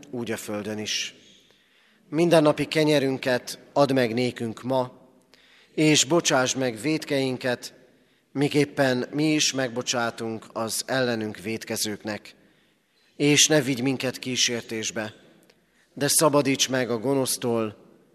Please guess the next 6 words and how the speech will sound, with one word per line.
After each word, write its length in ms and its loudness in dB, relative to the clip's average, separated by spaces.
mert 480 0
tiéd 340 0
az 240 -2
ország, 680 0
a 100 -6
hatalom 720 0